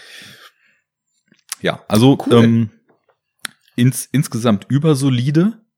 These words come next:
Speaker 1: und, ähm, auch aufgrund des Looks und so weiter, wie ich fand, bis jetzt der stärkste von den Filmen, die ich von den beiden kannte. Ähm,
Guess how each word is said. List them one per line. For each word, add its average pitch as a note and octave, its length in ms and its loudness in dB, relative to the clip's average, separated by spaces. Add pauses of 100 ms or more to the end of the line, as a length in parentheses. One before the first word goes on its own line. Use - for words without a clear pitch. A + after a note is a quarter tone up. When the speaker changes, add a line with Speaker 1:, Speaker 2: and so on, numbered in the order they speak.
(100)
Speaker 1:
und, A2 300 -2
ähm, G2 220 -2
auch G#2 180 -4
aufgrund G#2 320 -4
des G2 120 -6
Looks A#2 280 -2
und A2 120 -4
so G#2 120 -8
weiter, G#2+ 320 -4
wie G2 140 -6
ich A#2+ 160 -8
fand, A2+ 280 -4
bis G#2+ 140 -12
jetzt G#2 240 -6
der F#2+ 80 -4
stärkste - 480 -6
von F2 260 -4
den E2+ 160 -6
Filmen, F2 300 -4
die F2 100 -8
ich E2 80 -12
von F2 160 -6
den E2 160 -6
beiden E2 260 -8
kannte. F2+ 380 -6 (580)
Ähm, F#2 500 0